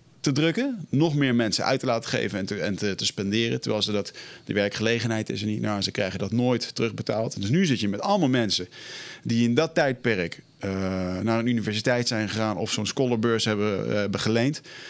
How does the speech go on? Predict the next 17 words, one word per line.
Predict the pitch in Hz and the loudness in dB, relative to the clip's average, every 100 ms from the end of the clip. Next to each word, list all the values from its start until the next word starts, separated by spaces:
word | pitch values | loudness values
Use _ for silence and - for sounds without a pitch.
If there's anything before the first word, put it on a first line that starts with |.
| - - - - - | -14 -16 -18 -20 -8
Ja, | 82 | -4
en | 85 | -2
die | |
zitten | 95 98 107 | -2 0 0
nu | 107 | -2
gewoon | 98 92 | 0 -2
zwaar | 90 104 117 123 110 | -2 2 4 4 2
in | 78 | 0
de | 92 | 0
shit | - 113 - | 0 0 -2
omdat | 92 - | -2 -2
ze | 95 | -2
daar | 98 | -2
niet | 87 98 | 0 0
uit | 135 | -2
kunnen | - 101 | -4 -6
komen. | 87 87 58 - | -4 -4 -4 -8